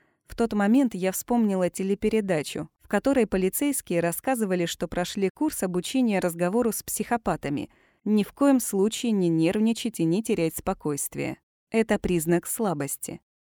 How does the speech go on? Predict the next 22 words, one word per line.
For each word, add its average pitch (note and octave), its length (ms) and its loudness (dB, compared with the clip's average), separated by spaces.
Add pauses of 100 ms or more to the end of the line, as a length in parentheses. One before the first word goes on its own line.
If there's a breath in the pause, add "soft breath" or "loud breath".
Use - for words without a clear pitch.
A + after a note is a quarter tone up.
(760)
"Сара, D3 540 -2 (200)
ты G#3 100 -2
шутишь, - 480 -6
правда?" F3+ 460 0 (400)
"Боже G3+ 320 6
мой, F3 220 4
Лейла, E3 400 4
какое C#4+ 360 0
теперь A3+ 380 0
это F#3 220 -2
имеет E3+ 320 0
значение? D3+ 720 -4 (260 soft breath)
Это A#3+ 240 2
было A#3 320 2
сто - 280 0
лет G#3+ 280 2
назад, E3 540 -2 (240)
и G#3+ 60 -6
я G3+ 180 2
больше G3 340 0
не F3 140 2
сержусь". D#3 580 -6